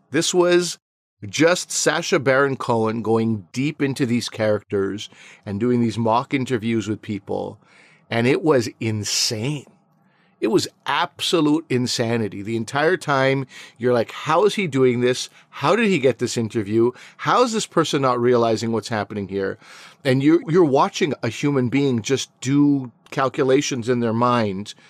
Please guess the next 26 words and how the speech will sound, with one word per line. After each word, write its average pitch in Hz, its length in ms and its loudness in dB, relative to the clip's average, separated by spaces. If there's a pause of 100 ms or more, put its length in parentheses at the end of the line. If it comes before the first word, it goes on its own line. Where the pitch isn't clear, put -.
(400)
about, 113 260 0
like, 110 200 -4
"What 127 160 -4
is 117 120 -10
happening 113 360 -4
here? 92 180 -12
This 101 220 -12
person 127 420 -8
is 107 120 -8
a 110 40 -4
moron. 104 480 -4
I 101 60 -10
can't, - 240 -10
or 117 140 -4
is 127 200 -6
this 214 140 -6
person, 240 320 -2
what's 147 300 -4
happening?" 170 280 -6 (460)
I 160 80 0
mean, 156 180 0
he's, 165 480 -2 (120)
he's, 147 260 -4
he's 175 180 0
an 165 100 4
absolute, 127 640 0